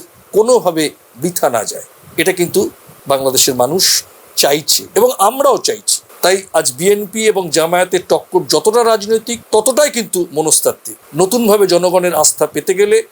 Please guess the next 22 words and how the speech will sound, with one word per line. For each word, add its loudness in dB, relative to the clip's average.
একদলীয় 2
অতীতের -2
দায় 2
থেকে 0
মুক্তি -2
খুঁজে 0
আরেক 2
দলকে -2
নতুনভাবে, -2
আহ, 2
জনগণের 0
আস্থা 0
পাইয়ে 0
দিতে -10
হবে। -16
কিন্তু 2
বাংলাদেশের 2
মানুষ 0
চায় 2
না 0
আরেকটি -2
বিভাজন। -2